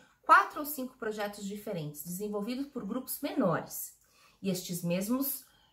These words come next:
edu-, estudantes ainda exploram o segundo tema em dupla e trabalham em outras classes com, ou com as mesmas crianças,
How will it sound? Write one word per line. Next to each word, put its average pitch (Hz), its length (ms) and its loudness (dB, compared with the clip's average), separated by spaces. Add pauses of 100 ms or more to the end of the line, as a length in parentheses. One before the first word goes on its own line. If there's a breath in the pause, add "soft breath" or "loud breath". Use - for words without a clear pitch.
edu-, 190 200 -2 (120)
estudantes 190 600 0
ainda 262 220 2
exploram 240 520 2
o 240 40 0
segundo 247 460 -2
tema 254 240 0
em 302 140 -2
dupla 202 480 2 (280 soft breath)
e 254 80 -8
trabalham 247 600 2 (180)
em 233 240 2
outras 392 440 2
classes 226 500 0
com, 262 520 2 (100)
ou 214 220 2
com 208 220 -2
as 202 160 -4
mesmas 202 380 0
crianças, 175 600 -4